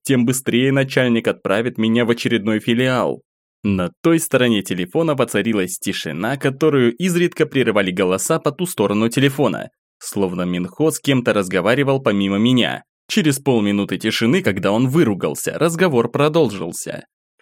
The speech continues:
«Завидую твоей скорости работы», честно признался мой друг. «Я не могу этот долбанный протокол заполнить, а знаешь почему?»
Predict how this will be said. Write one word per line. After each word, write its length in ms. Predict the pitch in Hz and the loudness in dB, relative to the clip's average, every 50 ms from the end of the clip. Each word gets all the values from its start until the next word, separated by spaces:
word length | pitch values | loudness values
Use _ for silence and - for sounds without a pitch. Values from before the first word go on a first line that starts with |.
| _ _ _ _ _ | _ _ _ _ _
«Завидую 840 | - 90 82 87 90 87 87 85 95 127 156 156 127 127 127 120 117 | -10 -8 -6 -4 -4 -4 -4 -4 -2 -2 0 2 2 2 2 2 0
твоей 440 | - 107 110 107 117 147 160 156 | 0 0 0 0 2 2 2 2
скорости 560 | 139 139 - - 170 180 175 156 139 - - 131 | 0 0 -2 0 2 2 2 2 0 2 0 2
работы», 580 | 117 120 110 92 98 90 - - 71 - - _ _ _ | 2 2 0 0 -2 -2 -2 -4 -6 -8 -10 _ _ _
честно 360 | - - 143 151 143 - 156 | -2 0 0 0 0 -2 -4
признался 540 | 139 - 135 117 92 98 87 90 - - 107 | -2 -2 -2 -2 0 -2 -2 -2 -2 0 2
мой 160 | 107 123 135 | 2 2 2
друг. 320 | 127 - - - - - - _ _ | 2 0 -6 -8 -12 -16 -20 _ _
«Я 380 | - 92 90 90 117 147 147 | -4 -4 0 0 2 2 4
не 160 | 123 113 110 | 4 4 4
могу 360 | 110 113 117 120 131 160 160 135 | 4 4 4 2 2 4 4 4
этот 320 | 117 - - 101 104 113 | 4 2 0 -2 0 2
долбанный 440 | 120 147 151 127 110 110 104 101 101 | 2 2 4 4 2 2 0 0 0
протокол 520 | - - 104 - 110 110 - - 196 156 120 | -2 -4 -2 -2 -4 -2 0 0 2 2 2
заполнить, 640 | 113 - 180 - - 127 107 95 87 78 78 - - _ - | 2 0 0 2 0 -2 0 0 -2 -6 -6 -10 -16 _ -4
а 140 | 98 101 95 | -2 -2 -2
знаешь 340 | 98 127 185 226 202 - | 0 0 0 2 0 2
почему?» 500 | - 120 117 - 143 135 123 - - - | 0 -2 2 4 4 4 2 2 -2 -8